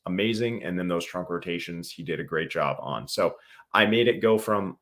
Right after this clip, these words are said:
really easy, looking at things that he didn't do beforehand that are going to benefit the things that he likes to do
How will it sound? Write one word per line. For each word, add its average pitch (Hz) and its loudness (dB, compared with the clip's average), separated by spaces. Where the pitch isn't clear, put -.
really 131 4
easy, 127 0
looking 127 2
at - -4
things 117 0
that 98 -2
he 87 -12
didn't 101 -6
do 110 0
beforehand 85 0
that 73 0
are 76 -2
going 85 -2
to 73 -4
benefit 90 0
the - -4
things 95 -6
that - -8
he 90 -2
likes 90 2
to 92 -12
do 90 -2